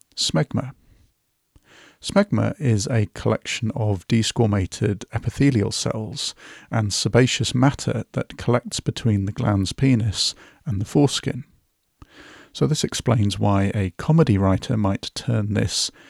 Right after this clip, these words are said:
into a term of comedic abuse. Now, until now, I'd never considered why smegma was so called. Well, it turns out that smegma is derived from an ancient Greek word meaning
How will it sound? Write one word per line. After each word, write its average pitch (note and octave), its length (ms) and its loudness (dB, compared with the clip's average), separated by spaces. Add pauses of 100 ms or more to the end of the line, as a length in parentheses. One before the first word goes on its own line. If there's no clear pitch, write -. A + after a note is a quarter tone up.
(200)
into A#2+ 260 -2
a A2 60 0
term G#2+ 360 -2
of - 180 -6
comedic - 520 -2
abuse. - 800 -4 (840)
Now, C3+ 60 4
until F#3 300 2
now, G#2 420 4
I'd A2 220 2
never A#2 240 2
considered G#2+ 560 0
why G#2 640 2
smegma - 680 -2
was A#2 160 -2
so A#2 220 0
called. - 640 -2 (920)
Well, C#3 120 2
it - 40 -2
turns G3 320 4
out G#2 260 0
that - 120 -4
smegma A2 580 2
is A2 140 2
derived G2 540 2
from G#2 260 0
an G2 240 0
ancient A#2 560 -2
Greek - 420 0
word A2 440 2 (440)
meaning A2 480 2